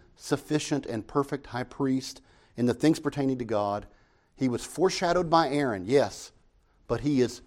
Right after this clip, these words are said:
perfectly fulfilled in Christ. And so therefore,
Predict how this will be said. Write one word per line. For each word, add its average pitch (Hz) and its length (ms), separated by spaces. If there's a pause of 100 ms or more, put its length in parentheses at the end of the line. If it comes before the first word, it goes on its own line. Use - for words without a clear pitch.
(140)
perfectly 160 420
fulfilled 139 600
in 113 180
Christ. - 680 (460)
And 107 180
so 117 120
therefore, 120 580